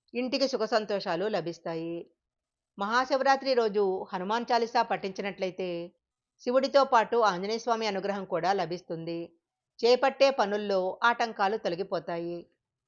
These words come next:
శివరాత్రి రోజు పేదవారికి ఆహార ధాన్యాలు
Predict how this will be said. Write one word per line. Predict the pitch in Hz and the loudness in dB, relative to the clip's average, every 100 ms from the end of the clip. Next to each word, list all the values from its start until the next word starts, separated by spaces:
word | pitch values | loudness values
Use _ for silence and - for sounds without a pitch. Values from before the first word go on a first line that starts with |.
| _ - | _ 0
శివరాత్రి | 226 254 269 269 277 | 6 8 8 6 4
రోజు | 254 208 226 | 4 6 4
పేదవారికి | 226 196 185 208 214 208 202 190 175 180 - _ _ 180 | 4 2 2 2 2 0 -2 -4 -4 -8 -14 _ _ 4
ఆహార | 202 214 240 | 4 6 6
ధాన్యాలు | 240 214 202 196 185 180 | 6 4 2 0 0 0